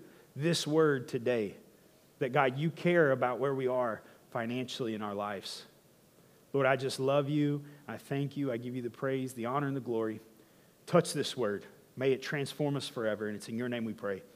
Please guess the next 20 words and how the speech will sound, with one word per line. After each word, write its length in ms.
Amen. 400
Wisdom 640
is 180
making 380
the 80
right 320
choice 380
at 100
the 80
right 260
time. 400
A 100
wise 500
decision 540
is 160
one 180
that 120
you 120
make 220
today 720